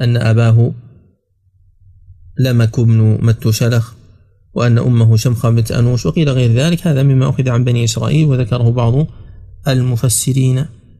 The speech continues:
ولا مانع من أن يذكر: "حدثوا عن بني إسرائيل"، ولا حرج. "ولمن دخل بيتي مؤمنا". اختلف العلماء في البيت هنا،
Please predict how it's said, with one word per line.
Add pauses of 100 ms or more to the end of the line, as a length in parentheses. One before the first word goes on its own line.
(1500)
ولا
مانع
من
أن
يذكر:
"حدثوا
عن
بني
إسرائيل"،
ولا
حرج. (680)
"ولمن
دخل
بيتي
مؤمنا". (1000)
اختلف
العلماء
في
البيت
هنا،